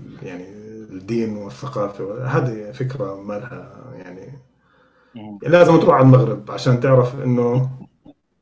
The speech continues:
Speaker 1: يعني ما بناكل نفس الأكل، ما بنسمع نفس الموسيقى، ما بنشترك مع بعض في حتى اللغة. هي مش نفس اللغة، يعني لا يمكن أن يكون نفس اللغة. أنا أول شهر في المغرب ما كنت فاهم ولا إشي.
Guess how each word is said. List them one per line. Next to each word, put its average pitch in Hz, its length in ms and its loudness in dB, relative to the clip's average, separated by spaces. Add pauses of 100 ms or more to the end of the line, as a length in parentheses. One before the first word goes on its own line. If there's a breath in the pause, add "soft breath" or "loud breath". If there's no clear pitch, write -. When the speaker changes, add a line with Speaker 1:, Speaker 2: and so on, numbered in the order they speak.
(200)
Speaker 1:
يعني 127 540 6 (800)
ما 165 160 8
بناكل 170 400 6
نفس 139 200 4
الأكل، 127 440 0 (520)
ما 143 100 4
بنسمع 170 380 4
نفس 120 220 0
الموسيقى، 113 640 -6 (880)
ما 160 600 8
بنشترك 143 560 2
مع 127 160 4
بعض 120 320 -2
في 107 540 -6 (180)
حتى - 300 2
اللغة. 139 380 4 (1500)
هي 170 140 8
مش 185 220 0
نفس 175 200 0
اللغة، 131 380 0 (240)
يعني 104 120 -8
لا 147 120 6
يمكن 180 280 6
أن 131 140 6
يكون 131 140 2
نفس 127 200 2
اللغة. 131 180 0
أنا 165 100 2
أول 175 260 8
شهر 160 300 2
في 131 60 2
المغرب 180 380 2
ما 180 140 2
كنت 175 220 -2
فاهم 170 380 -2
ولا 220 500 -4
إشي. 131 200 -12